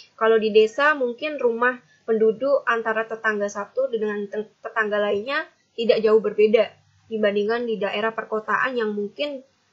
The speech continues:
eh, penduduk satu dengan, apa, tetangga satu dengan tetangga lainnya rumahnya itu berbeda, eh,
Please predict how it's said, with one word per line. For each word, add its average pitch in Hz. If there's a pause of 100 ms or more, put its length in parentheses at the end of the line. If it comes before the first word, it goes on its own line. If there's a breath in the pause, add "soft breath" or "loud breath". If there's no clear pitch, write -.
eh, 220
penduduk 208
satu 254
dengan, 214
apa, 208
tetangga 214
satu 214
dengan 202
tetangga 202
lainnya 220 (320)
rumahnya 220
itu 214
berbeda, 208 (1040)
eh, 208